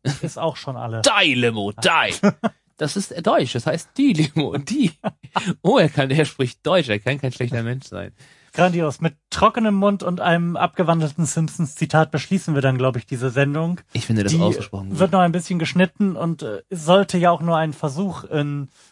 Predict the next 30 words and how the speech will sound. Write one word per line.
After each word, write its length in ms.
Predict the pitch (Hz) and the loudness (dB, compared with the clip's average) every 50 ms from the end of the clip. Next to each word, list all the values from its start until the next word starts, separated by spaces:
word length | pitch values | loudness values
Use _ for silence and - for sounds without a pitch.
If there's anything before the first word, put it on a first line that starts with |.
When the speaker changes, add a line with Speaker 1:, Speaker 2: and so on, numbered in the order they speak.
| _ - | _ -4
Speaker 1:
im 100 | 147 151 | -2 0
Rahmen 320 | 156 165 160 170 170 160 | 2 4 4 4 2 0
dieses 240 | 143 143 147 151 139 | -2 -4 -6 -6 -4
Neustarts 480 | 160 160 156 139 - - 131 123 - - | -2 0 0 0 0 0 0 0 -2 -2
hier 140 | - 135 | -4 -2
darstellen. 580 | 120 131 123 123 - - - 135 139 160 180 180 - _ _ _ _ - - - - - - - _ _ | 0 0 0 0 0 0 0 2 2 2 0 -2 -6 _ _ _ _ -20 -20 -20 -20 -20 -20 -20 _ _
Aber 140 | - 151 156 | 0 0 0
ich 80 | 151 - | 2 4
denke, 320 | 165 165 165 - 160 143 | 4 2 4 4 2 2
da 100 | 139 143 | 2 4
lassen 300 | 139 143 139 - - 143 | 4 4 4 2 0 -4
sich 160 | 127 127 - | -4 -4 -4
gute 220 | - 156 139 - 120 | -4 -4 -4 -4 -2
vierzig 340 | - 143 127 - - 120 - | 0 -2 -2 -2 -4 -12 -10
Sekunden 340 | - 113 - 131 135 131 | -4 -2 0 0 0 0
draus 220 | 123 131 131 - - | 0 0 -2 -2 -2
zusammenschneiden, 720 | - 117 113 - 170 156 131 - - 156 143 139 139 139 | -2 -2 0 4 4 4 4 4 4 4 4 4 2 -2
die 100 | 135 135 | -2 -2
man 180 | 143 143 135 131 | 0 0 0 0
dem 120 | 131 117 | -2 -4
Publikum 440 | - - - - 139 131 135 127 123 | -8 -10 -14 -10 -6 -4 -2 -2 -4
zumuten 460 | - - 139 131 120 113 104 - 113 | -4 -4 -4 -4 -4 -4 -8 -8 -6
kann. 220 | - 127 120 117 113 | -4 -4 -2 -2 -2
Speaker 2:
Das 160 | - 120 117 - | -2 -4 -2 0
finde 180 | 135 123 110 135 | 0 2 2 2
Speaker 1:
Was 60 | 113 | 2
Speaker 2:
ich 60 | 123 | 2
auch. 40 | 131 | 2
Speaker 1:
meinst 240 | 120 117 - - 123 | 2 2 0 -2 -4
du? 120 | 117 - | -6 -6